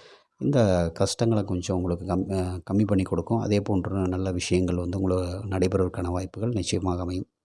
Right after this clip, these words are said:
மேலும் பார்த்திங்கன்னா, இது ஒரு பொதுவான பலனே. So, பார்த்திங்கன்னா, ஒரு ஜென்ரலான ஒரு ப்ரெடிக்ஷன் தான். So, எக்ஸாக்ட் ப்ரெடிக்ஷன்ஸ் பார்த்திங்கன்னா, உங்களுடைய தசாபுக்திகளுக்கு தகுந்த மாதிரி தான் இருக்கும். So, இது வந்து almost about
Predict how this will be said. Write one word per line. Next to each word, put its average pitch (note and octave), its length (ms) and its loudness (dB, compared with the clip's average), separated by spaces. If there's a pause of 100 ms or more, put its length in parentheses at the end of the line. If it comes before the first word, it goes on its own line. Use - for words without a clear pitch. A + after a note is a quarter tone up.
மேலும் G2+ 320 2 (720)
பார்த்திங்கன்னா, F#2 420 0
இது A#2 220 0
ஒரு A2 140 2
பொதுவான F#2 580 2
பலனே. F2 280 0 (540)
So, - 180 -2 (400)
பார்த்திங்கன்னா, F#2+ 500 0
ஒரு G2+ 200 0
ஜென்ரலான G2 520 4
ஒரு F#2 440 -2
ப்ரெடிக்ஷன் F#2+ 440 0
தான். A#2 180 -2 (800)
So, - 160 0
எக்ஸாக்ட் F#2+ 420 2
ப்ரெடிக்ஷன்ஸ் G#2 460 2
பார்த்திங்கன்னா, F#2 340 2
உங்களுடைய A2+ 560 2
தசாபுக்திகளுக்கு F#2 920 0
தகுந்த F#2+ 280 2
மாதிரி F#2+ 240 0
தான் A2+ 160 4
இருக்கும். F#2+ 380 -6 (800)
So, F#2+ 140 0
இது G2+ 160 2
வந்து A2+ 240 6
almost G#2+ 320 2
about F#2+ 200 0